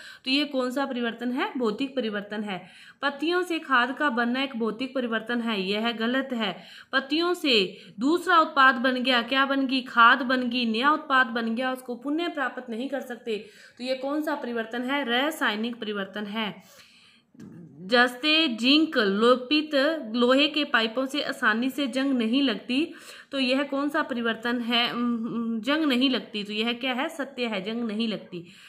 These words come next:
लोहा और जंग एक ही पदार्थ है, असत्य, अलग-अलग पदार्थ हैं। भाप का संघनन रासायनिक परिवर्तन नहीं है, तो यह भी क्या है? सत्य है। तो ये भौतिक परिवर्तन है, क्योंकि संघनित होकर वापस वही पदार्थ पा-, प्राप्त किया जा सकता है,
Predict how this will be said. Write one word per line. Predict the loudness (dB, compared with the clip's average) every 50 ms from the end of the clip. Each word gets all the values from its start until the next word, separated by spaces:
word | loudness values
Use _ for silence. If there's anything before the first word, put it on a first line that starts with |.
| -20 -20 -10 -2
लोहा | 4 6 8 8 10 10 10 10
और | 10 8 4
जंग | 4 2 2 2 2
एक | 2 2 2 2 0 0
ही | 0 -2
पदार्थ | 0 0 -2 -2 0 2 0 0 0 -4
है, | -6 -4 -2 0 0 -2
असत्य, | -2 -4 -8 -10 -8 -4 -4
अलग-अलग | -4 -2 0 0 0 0 0 -2 -2 -4 -6
पदार्थ | -8 -6 -2 0 2 2 2 0 -2
हैं। | -4 -4 -4 -4 -8 -14 -20 _ _ -20 -20 -20 -20 -6 2 6
भाप | 8 10 10 8 6 4 0
का | 0 0 2
संघनन | 2 0 0 0 2 2 2 2 2
रासायनिक | 0 -2 -2 -2 -2 0 -2 -2 -4 -4
परिवर्तन | -4 -2 -2 -2 -2 -4 -4 -2
नहीं | -2 0 0 2 2 2 2 2
है, | 2 0 0 -2 -4
तो | -8 -8 -6
यह | -4 -2 -2 -2 -2
भी | -2 -4 -4
क्या | -4 -2 -2 -2
है? | -2 -2 -2 -4 -4 -6 -10 -18 -20 -20 -20 -10
सत्य | -4 -2 -2 -2 0 -2 -2
है। | 0 0 -2 -4 -4 -8 -10 -6
तो | -4 -4
ये | -4
भौतिक | -2 -2 -2 -2 -2 -2 -4 -4 -4
परिवर्तन | -4 -4 -4 -4 -4 -4 -4 -4 -4 -4
है, | -4 -4 -4
क्योंकि | -4 -4 -4 -4 -4
संघनित | -6 -6 -6 -6 -4 -4 -4 -4 -2
होकर | -4 -4 -4 -4 -6
वापस | -4 -4 -4 -4 -6 -8 -12 -10 -8
वही | -6 -6 -4 -4
पदार्थ | -4 -6 -6 -6 -6 -6 -6 -8
पा-, | -8 -10 -10 -10
प्राप्त | -10 -12 -10 -8 -8 -6 -8 -10 -10 -8
किया | -8 -6
जा | -6 -4 -6 -6
सकता | -8 -10 -10 -8 -6
है, | -6 -6 -6 -8